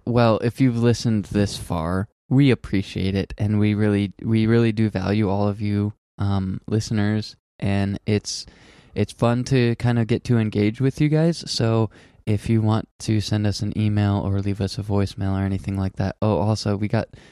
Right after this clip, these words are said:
three voicemails from the same person. It was really funny. Um, uh, we won't play them on the air 'cause they asked for us not to play them on air. But,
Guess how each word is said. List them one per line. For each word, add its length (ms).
three 280
voicemails 640
from 160
the 60
same 340
person. 580
It 40
was 260
really 240
funny. 420
Um, 400
uh, 100
we 180
won't 240
play 160
them 160
on 140
the 60
air 120
'cause 240
they 80
asked 320
for 180
us 200
not 220
to 80
play 280
them 200
on 180
air. 320
But, 180